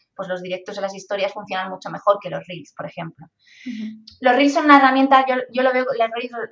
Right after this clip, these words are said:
Speaker 1: lo veo en la parte de arriba del embudo, lo veo como una herramienta de alcance que está súper bien,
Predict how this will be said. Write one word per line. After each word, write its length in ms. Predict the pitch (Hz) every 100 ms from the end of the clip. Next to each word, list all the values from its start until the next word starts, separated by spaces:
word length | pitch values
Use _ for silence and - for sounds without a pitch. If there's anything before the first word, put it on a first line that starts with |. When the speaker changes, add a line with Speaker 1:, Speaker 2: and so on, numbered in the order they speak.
| 220
Speaker 1:
lo 60 | 214
veo 80 |
en 60 | 226
la 60 | 202
parte 220 | 220 220
de 60 | 208
arriba 220 | 208 208
del 140 | 196
embudo, 400 | 185 185 208 226
lo 100 | 214
veo 160 | 190 196
como 140 | 202 196
una 100 | 202
herramienta 340 | 208 214 208
de 60 | 190
alcance 500 | 180 - 247 285 330
que 60 | 233
está 160 | 220
súper 320 | 214 220 208
bien, 400 | 233 269 294 359